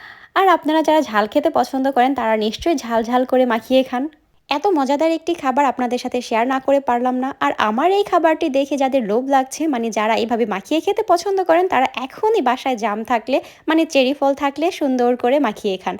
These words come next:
আর যদি না থাকে, তাহলে বাজার থেকে কিনে এনে সুন্দর করে মাখিয়ে খাবেন। আর এগুলো আমি একাই খেয়েছি। আমার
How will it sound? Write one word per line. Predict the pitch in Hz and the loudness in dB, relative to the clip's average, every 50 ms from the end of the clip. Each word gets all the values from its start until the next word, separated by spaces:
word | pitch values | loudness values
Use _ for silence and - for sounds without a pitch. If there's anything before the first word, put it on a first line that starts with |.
| - - - - - - | -10 -18 -20 -12 -6 -2
আর | 302 359 415 403 381 | 2 2 2 2 2
যদি | 403 349 339 | 0 0 0
না | 247 208 202 247 415 - | 0 -2 -2 -4 -2 -2
থাকে, | 370 349 - - | -2 -2 -2 -2
তাহলে | 381 392 - 392 381 | -4 -2 0 0 2
বাজার | 294 254 233 220 262 262 | 2 2 2 0 0 -2
থেকে | - 302 277 294 | -2 -2 -2 -2
কিনে | 277 - - 285 294 349 427 359 | -4 -4 -2 0 2 2 4 4
এনে | 349 349 392 | 4 2 0
সুন্দর | 427 - - 381 349 349 359 359 | 0 -2 0 0 2 2 2 2
করে | 349 359 349 | 2 2 4
মাখিয়ে | 349 330 330 349 - 370 359 | 4 4 2 0 0 0 0
খাবেন। | 339 370 330 330 403 508 - - _ _ _ - - - | 2 0 0 0 -2 -4 -8 -12 _ _ _ -12 -4 -2
আর | - 381 - | 0 0 0
এগুলো | - 285 240 269 294 330 | -2 -4 -4 -4 -2 -2
আমি | 320 320 349 339 277 | -2 -2 -2 -2 -4
একাই | - - 269 294 294 | -6 -6 -6 -6 -6
খেয়েছি। | - 311 285 285 - 359 349 - | -6 -6 -6 -6 -6 -8 -6 -4
আমার | 226 233 247 311 392 | -4 -2 -2 -2 -2